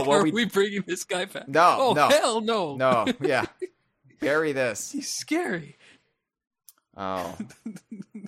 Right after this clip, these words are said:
Speaker 2: So can you guess what the two new Jinjo colors seen in Banjo Pilot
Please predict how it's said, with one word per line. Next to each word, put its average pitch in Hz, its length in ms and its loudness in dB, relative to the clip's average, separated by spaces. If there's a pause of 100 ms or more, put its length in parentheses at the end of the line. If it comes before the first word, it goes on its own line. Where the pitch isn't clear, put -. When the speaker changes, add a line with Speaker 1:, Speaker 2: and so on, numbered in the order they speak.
(140)
Speaker 2:
So - 200 -2
can 262 200 -4
you 302 140 -10
guess 220 340 4
what 220 240 -4
the 165 100 -16 (160)
two 294 580 -4
new 208 380 -8
Jinjo 151 540 -6
colors 113 480 -6
seen 135 320 -10
in 110 320 -12
Banjo 117 500 -10
Pilot 98 560 -10